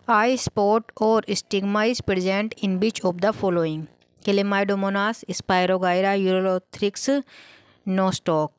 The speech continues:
तो जो आई स्पॉट होते हैं वो हमारे होते हैं Chlamydomonas।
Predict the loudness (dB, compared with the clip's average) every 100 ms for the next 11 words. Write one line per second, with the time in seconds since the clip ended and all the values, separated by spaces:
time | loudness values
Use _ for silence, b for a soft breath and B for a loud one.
0 | -8 0 0 2 2 2 0 -4 -2 0
1 | 0 -4 -4 -2 -2 -2 0 0 0 -2
2 | -2 -2 0 -2 -4 B B B 0 0
3 | 2 0 0 0 -2 -4 _ -6 -2 -2
4 | -4